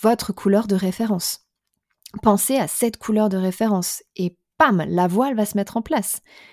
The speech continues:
Et ensuite, dès que vous avez besoin de parler plus doucement, et cetera, allez vers votre couleur de référence. Pensez-y, ressentez-la.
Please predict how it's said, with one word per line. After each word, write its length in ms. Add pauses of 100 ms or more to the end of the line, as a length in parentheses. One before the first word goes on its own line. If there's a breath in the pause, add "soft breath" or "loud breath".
(600 soft breath)
Et 80
ensuite, 260
dès 100
que 80
vous 80
avez 160
besoin 260
de 40
parler 480
plus 280
doucement, 520
et 100
cetera, 680 (220)
allez 320
vers 180
votre 260
couleur 300
de 100
référence. 460
Pensez-y, 580
ressentez-la. 680